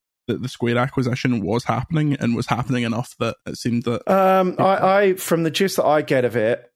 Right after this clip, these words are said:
Speaker 2: um, on the Square situation, I know there are way bigger Square experts than me working in the media. Um, but I understood that obviously they've changed C E Os in the last six months.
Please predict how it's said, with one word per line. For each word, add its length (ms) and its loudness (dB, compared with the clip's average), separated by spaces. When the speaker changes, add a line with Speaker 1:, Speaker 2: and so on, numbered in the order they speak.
Speaker 2:
um, 460 0
on 100 0
the 60 -2
Square 320 -2
situation, 460 -4
I 180 0
know 220 0
there 200 0
are 80 0
way 580 0
bigger 340 -4
Square 600 -2
experts 560 -4
than 160 -4
me 380 -4
working 600 -6
in 80 -6
the 60 -4
media. 500 -6
Um, 560 -2
but 240 -2
I 280 2
understood 520 -4
that 200 -4
obviously 360 -4
they've 180 -2
changed 380 -4
C 200 -2
E 40 0
Os 280 -2
in 60 -6
the 60 -4
last 200 -4
six 200 -8
months. 480 -8